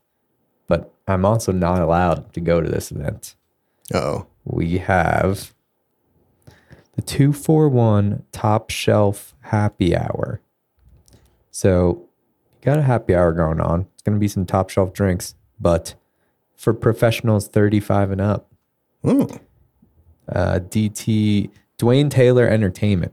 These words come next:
Speaker 1: Looks like this guy has got his events on lock. Uh, world famous two for one Top Shelf Happy Hour is back. Free food, live D J, dance, chill, reserve a booth or table.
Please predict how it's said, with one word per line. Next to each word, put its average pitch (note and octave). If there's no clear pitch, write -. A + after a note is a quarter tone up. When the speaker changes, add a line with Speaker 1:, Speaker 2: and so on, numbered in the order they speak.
Speaker 1:
Looks G#2
like G2+
this G2
guy F2
has G2
got E2+
his E2
events E2+
on D#2+
lock. -
Uh, G1+
world G#2+
famous A2
two -
for B2+
one A2+
Top A2+
Shelf A2+
Happy A2+
Hour A2
is F#2+
back. A2+
Free A2+
food, G#2+
live G2+
D G2
J, G2
dance, G#2
chill, G2
reserve G2+
a G2+
booth G2+
or G2+
table. G2